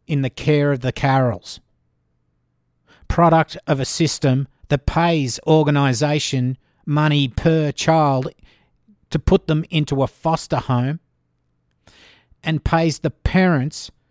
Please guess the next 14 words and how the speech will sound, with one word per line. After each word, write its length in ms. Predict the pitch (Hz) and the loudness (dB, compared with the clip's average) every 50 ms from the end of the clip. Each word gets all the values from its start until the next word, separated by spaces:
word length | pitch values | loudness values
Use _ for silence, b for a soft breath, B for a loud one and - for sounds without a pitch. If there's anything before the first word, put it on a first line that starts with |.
| _ _ _ | _ _ _
that 180 | - 151 139 - | -6 -6 -4 0
take 300 | - 175 156 139 131 - | 0 0 0 0 -2 -4
them 160 | 147 139 147 | -2 0 0
in. 320 | 160 165 156 123 92 - _ _ _ _ _ _ _ _ _ _ _ _ _ _ _ _ _ _ _ _ _ _ _ _ _ b b b b b b b | 2 2 0 0 -2 -6 _ _ _ _ _ _ _ _ _ _ _ _ _ _ _ _ _ _ _ _ _ _ _ _ _ b b b b b b b
Now, 340 | - 143 147 156 147 135 147 b b b b - | -4 0 2 2 2 0 -2 b b b b -2
there 260 | 139 160 156 156 - - _ | 0 0 0 0 -4 -8 _
are 340 | - 165 165 160 156 156 156 | 0 0 2 2 2 0 0
new 300 | 151 151 151 151 147 143 | 2 2 2 2 0 0
laws 560 | 143 147 156 151 135 131 135 127 - - - _ _ _ _ _ _ | 0 2 2 2 2 2 2 0 -2 -4 -12 _ _ _ _ _ _
that 140 | 139 135 135 | -2 0 2
have 240 | 147 131 - _ _ | 2 0 0 _ _
been 280 | - 160 160 156 143 | 2 2 4 4 2
brought 300 | 131 147 151 147 143 139 | 2 2 2 2 2 0
in 300 | 143 143 131 120 143 170 | 0 -2 -2 -2 -4 -6